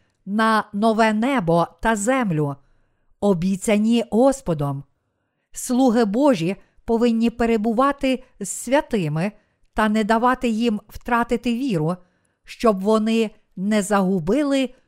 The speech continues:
Божу нагороду. Вірш дванадцятий.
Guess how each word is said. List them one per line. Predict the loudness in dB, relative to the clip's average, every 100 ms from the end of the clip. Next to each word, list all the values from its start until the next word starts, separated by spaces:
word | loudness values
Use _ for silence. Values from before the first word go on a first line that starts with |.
| _ -10
Божу | -2 6 6 6 2 2 2 0
нагороду. | 0 2 2 2 2 0 -4 -4 -10 _ _ _ _ _ _ _ _ _ _ _ _ _ _ _ _ _ -6
Вірш | -2 2 0 0 -10 -10
дванадцятий. | -6 0 0 2 -2 -2 -6 -6 -4 -8 -12